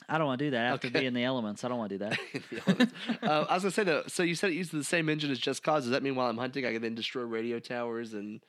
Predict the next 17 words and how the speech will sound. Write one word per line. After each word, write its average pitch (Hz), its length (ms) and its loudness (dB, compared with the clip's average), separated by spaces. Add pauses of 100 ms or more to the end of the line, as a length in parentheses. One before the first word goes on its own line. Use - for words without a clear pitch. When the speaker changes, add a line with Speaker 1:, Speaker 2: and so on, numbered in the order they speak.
Speaker 1:
Ca-, - 220 -2
cause 156 240 0
chaos. 120 520 -2
Speaker 2:
Cha-, 135 280 0
yeah, 143 180 4
the 120 120 -2
chaos 160 420 0
meter. 123 220 -2
Is 120 80 -6
there 139 80 2
Speaker 1:
And 143 80 0
Speaker 2:
a - 20 -10
chaos 156 160 4
Speaker 1:
unlimited 165 340 0
Speaker 2:
meter? 104 180 -14
Speaker 1:
parachutes. - 600 -4 (280)
Speaker 2:
Yes. 101 440 -10